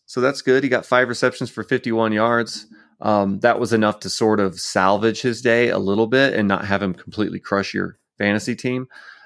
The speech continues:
Um, he'll have better games. He's still getting the kind of usage you wanna see for a running back. And again, pro-, they're gonna be the theme of the show with all the injuries. Y-, you probably don't wanna get rid of Josh Jacobs if you have him. You,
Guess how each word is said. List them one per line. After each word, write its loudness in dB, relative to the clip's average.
Um, 2
he'll 4
have 4
better 4
games. 0
He's -2
still 2
getting 0
the -4
kind 0
of -2
usage -4
you 0
wanna -4
see -4
for -2
a -12
running -2
back. 2
And 0
again, 4
pro-, 0
they're 0
gonna 2
be 6
the -2
theme 2
of 2
the -2
show 4
with 0
all 4
the 2
injuries. -2
Y-, -6
you -4
probably 2
don't 4
wanna 2
get -2
rid -4
of -4
Josh -4
Jacobs -6
if -12
you -6
have -8
him. -10
You, -6